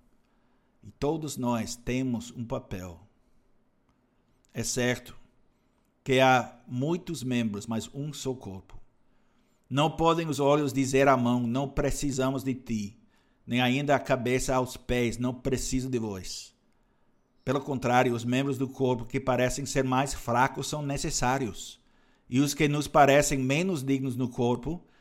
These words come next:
a estes damos muito maior honra, também os que em nós não são decorosos revestimos de especial honra. Mas os nossos membros nobres não têm necessidade disso.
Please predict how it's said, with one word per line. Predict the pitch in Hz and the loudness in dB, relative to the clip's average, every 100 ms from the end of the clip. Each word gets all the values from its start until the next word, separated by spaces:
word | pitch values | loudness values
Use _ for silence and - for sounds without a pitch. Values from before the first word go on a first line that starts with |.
| _ - | _ -2
a | 123 127 | 2 6
estes | 160 175 175 139 | 6 4 -2 -2
damos | 151 143 147 123 | 4 4 2 0
muito | 127 147 180 180 180 | -2 0 0 -2 -2
maior | 151 139 139 143 | 2 6 6 6
honra, | 123 131 107 95 92 - _ _ _ _ _ _ | 0 0 -4 -10 -14 -20 _ _ _ _ _ _
também | 113 110 127 143 147 | -4 2 4 4 0
os | 135 | -4
que | - 131 | 4 4
em | 135 | 4
nós | 127 127 131 139 135 | 2 2 2 2 0
não | 127 135 160 | 0 0 0
são | - 156 147 | -4 -2 -2
decorosos | 135 135 139 120 120 120 127 131 | 2 0 2 0 0 -2 -2 -4
revestimos | 139 139 135 - - 131 139 135 | -2 0 0 -2 -2 -2 -2 0
de | |
especial | 143 143 - 143 - 147 160 143 | 0 0 -4 -4 -2 2 2 2
honra. | 151 - 107 - _ _ _ _ _ _ _ _ _ _ _ | -2 -6 -10 -10 _ _ _ _ _ _ _ _ _ _ _
Mas | 123 120 | -8 -6
os | 117 | 0
nossos | 131 143 143 131 | 2 2 0 -2
membros | 127 143 139 113 | 0 0 0 0
nobres | 120 135 143 127 113 | 2 4 4 0 0
não | 127 | -4
têm | 127 135 165 | -2 -4 -2
necessidade | 175 123 120 - 101 87 85 | -4 -4 -4 -6 -8 -8 -10
disso. | 90 82 - 82 | -12 -12 -12 -16